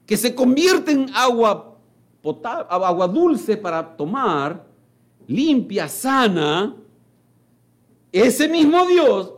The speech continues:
los estaba llevando al desierto. Ese mismo Dios Todopoderoso los estaba llevando a un punto en donde Él sabía qué iba a hacer.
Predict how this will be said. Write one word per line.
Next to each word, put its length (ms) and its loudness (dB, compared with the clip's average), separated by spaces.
los 100 -14
estaba 320 -12
llevando 400 -6
al 80 -10
desierto. 440 -14
Ese 360 -2
mismo 400 0
Dios 340 0
Todopoderoso 920 4
los 140 2
estaba 380 0
llevando 800 -4
a 80 -6
un 240 0
punto 360 -2
en 100 -2
donde 540 -6
Él 100 -20
sabía 380 -16
qué 80 -20
iba 160 -20
a 40 -20
hacer. 260 -20